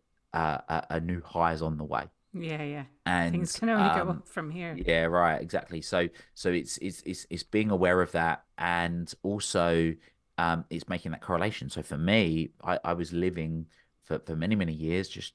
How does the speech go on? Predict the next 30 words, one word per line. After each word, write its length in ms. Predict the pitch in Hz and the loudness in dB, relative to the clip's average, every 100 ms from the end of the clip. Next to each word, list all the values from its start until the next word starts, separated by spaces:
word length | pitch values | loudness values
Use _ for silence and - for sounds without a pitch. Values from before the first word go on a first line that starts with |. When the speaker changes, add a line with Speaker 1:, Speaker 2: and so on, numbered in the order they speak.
| - | -12
Speaker 1:
making 260 | 80 - | -10 -6
the 80 | 98 | -2
money 220 | 95 90 | 0 0
and 100 | 90 | -2
doing 140 | 85 85 | -2 -4
it 140 | 85 | -4
until 520 | - 90 - 117 101 82 | -4 -6 -4 0 2 2
that 260 | 82 - | -2 -2
day 260 | 85 87 87 | -2 2 2
I 120 | 82 | 0
had 180 | 82 82 | -2 -6
that 160 | - | -8
realization, 560 | 80 90 85 78 80 78 | -6 -6 -6 -8 -8 -4
wow, 640 | 82 95 90 78 82 98 - _ _ _ _ _ | 0 2 4 2 0 -4 -10 _ _ _ _ _
yeah, 280 | 85 98 78 | 0 2 2
the 120 | 80 82 | 0 -2
lowest 480 | 87 90 87 - | 2 2 0 -4
moment 380 | 85 95 92 73 | -4 -4 -4 -8
that 100 | 57 | -8
I 80 | 82 | -8
can 180 | - 82 | -6 -6
remember 480 | 80 82 98 82 80 | -2 -2 -2 0 0
was 260 | 82 82 | 0 0
being 440 | 78 85 82 82 78 | -2 -2 -2 -4 -6
ten 180 | - 90 | -6 -2
or 100 | 87 | 0
eleven 260 | 85 82 | -2 -2
years 220 | 82 80 | -4 0
old, 380 | 95 98 90 85 | 4 6 6 4
and 220 | 82 82 | 0 -2